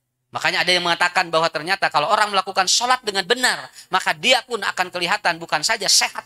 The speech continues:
fisik, tetapi non fisik pun akan sehat. Semua akan disehatkan oleh Allah. Ya, Pak, beres, Bu. Sok, lanjutkan lagi.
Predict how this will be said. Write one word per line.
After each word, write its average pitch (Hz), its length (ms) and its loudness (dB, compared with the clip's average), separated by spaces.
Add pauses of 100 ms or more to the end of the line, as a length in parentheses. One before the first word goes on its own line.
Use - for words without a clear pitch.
fisik, - 340 2
tetapi 180 380 -2
non 165 160 -8
fisik 180 320 -6
pun 165 100 -12
akan 147 220 -6
sehat. 147 320 -12 (640)
Semua 403 420 -2
akan 196 160 -4
disehatkan 185 480 -4
oleh 123 160 -8
Allah. 170 320 -10 (1400)
Ya, 190 140 -2 (560)
Pak, - 400 -4
beres, 190 340 0
Bu. 160 220 -12 (500)
Sok, - 480 -6 (320)
lanjutkan 165 460 -2
lagi. 165 260 -2